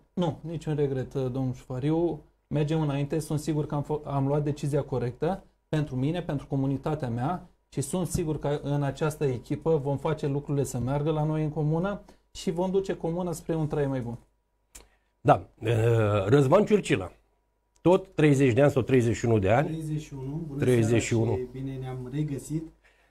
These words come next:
Speaker 2: Da, și cu Răzvan am umblat pe, uh, ulițele, mai bine spus, mai mult decât străzile Comunei Măgura, o comună de altfel, de altfel frumoasă, întinsă, frumoasă. Se vede bine Bacău, are o perspectivă frumoasă acolo. Dar, din păcate, într-adevăr, sunt lucruri pe care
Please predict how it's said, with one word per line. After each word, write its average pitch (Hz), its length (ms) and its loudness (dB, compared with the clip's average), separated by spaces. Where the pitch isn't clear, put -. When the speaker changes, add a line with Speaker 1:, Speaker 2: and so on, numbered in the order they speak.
Speaker 2:
Da, 123 240 4
și - 140 -6
cu 156 100 4
Răzvan 151 360 6
am 143 160 8
umblat 139 320 4
pe, 139 80 -2
uh, 113 840 4
ulițele, 135 640 4
mai 110 160 0
bine 107 180 2
spus, 104 240 0
mai 107 140 4
mult 110 160 2
decât 110 200 0
străzile 101 640 0
Comunei 127 340 6
Măgura, 110 520 0
o 262 100 0
comună 175 280 4
de 135 100 4
altfel, 127 320 2
de 127 80 4
altfel 113 260 2
frumoasă, 107 720 -2
întinsă, 120 500 2
frumoasă. 113 560 -6
Se 151 140 4
vede 160 220 8
bine 151 200 6
Bacău, 120 340 2
are 120 100 4
o 107 40 0
perspectivă 104 520 0
frumoasă 123 440 0
acolo. 123 340 0
Dar, 143 200 6
din 160 140 4
păcate, 170 340 2
într-adevăr, 160 760 6
sunt 151 220 2
lucruri 151 260 2
pe 147 140 2
care 147 320 4